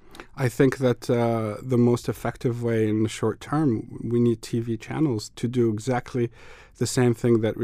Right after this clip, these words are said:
they're doing, but in the opposite direction, to check, uh, their discourse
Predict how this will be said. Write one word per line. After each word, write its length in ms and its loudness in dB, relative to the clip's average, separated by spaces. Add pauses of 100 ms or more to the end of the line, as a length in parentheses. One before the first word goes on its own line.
(120)
they're 200 2
doing, 380 4
but 180 -2
in 120 0
the 80 2
opposite 480 -2
direction, 520 -2
to 140 -6
check, 540 -6 (120)
uh, 280 -6
their 260 2
discourse 500 -4